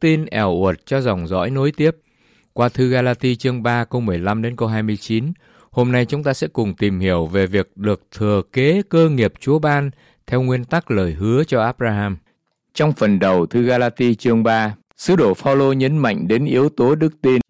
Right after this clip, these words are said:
là điều mọi người đều có và ai cũng có thể vận dụng, và đó cũng là yếu tố khiến chúng ta được phước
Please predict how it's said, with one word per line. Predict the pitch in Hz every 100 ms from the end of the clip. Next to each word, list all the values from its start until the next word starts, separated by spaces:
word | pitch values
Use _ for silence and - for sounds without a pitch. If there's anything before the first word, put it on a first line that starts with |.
| _ -
là | 95
điều | 101 98 85
mọi | 92 117 101 120
người | 113 110
đều | 104 107 98 -
có | 127 165 226 - _ _ -
và | 101 98 -
ai | 147 160 156
cũng | 165 180
có | 196
thể | - 87
vận | 82 90
dụng, | 95 101 - _ _ -
và | 87
đó | 87 107 147
cũng | - 170 196
là | 95
yếu | 85 113
tố | 139 123 131 165 175
khiến | 139 160
chúng | 165 170
ta | 143
được | 117 87 -
phước | 196 214